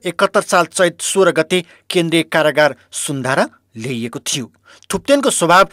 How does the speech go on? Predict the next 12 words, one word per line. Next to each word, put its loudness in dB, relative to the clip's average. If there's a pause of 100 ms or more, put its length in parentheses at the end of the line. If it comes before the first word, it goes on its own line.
(140)
सहज 2
नदेखिएपछि -2 (280)
असोज 0
उन्नाइस 0
गते 0 (240)
नक्कु -2
कारागार 2 (180)
चलान 0
गरिएको -8
थियो। -12 (420)
थुप्तेनले 0
सर्वोच्चमा 2